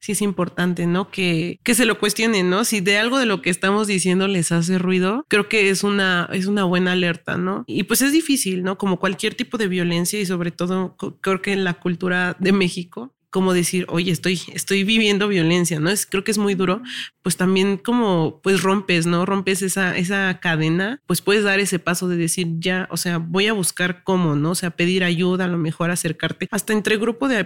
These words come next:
de amistades, ¿no? Y decirles, "Oye, a ti te pasa esto con tu pareja", y ya,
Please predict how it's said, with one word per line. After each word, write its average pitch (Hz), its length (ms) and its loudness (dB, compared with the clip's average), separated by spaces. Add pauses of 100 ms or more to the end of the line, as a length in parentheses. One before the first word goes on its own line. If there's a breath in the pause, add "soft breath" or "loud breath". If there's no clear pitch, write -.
de 175 220 0
amistades, 175 600 0
¿no? 180 120 0
Y - 20 2
decirles, 190 460 -2
"Oye, 220 340 0
a 202 140 -6
ti 214 100 -8
te 240 240 -4
pasa 240 420 -2
esto 190 240 -4
con 185 160 -2
tu 170 120 -8
pareja", 160 480 -2
y 202 120 -2
ya, 233 300 -2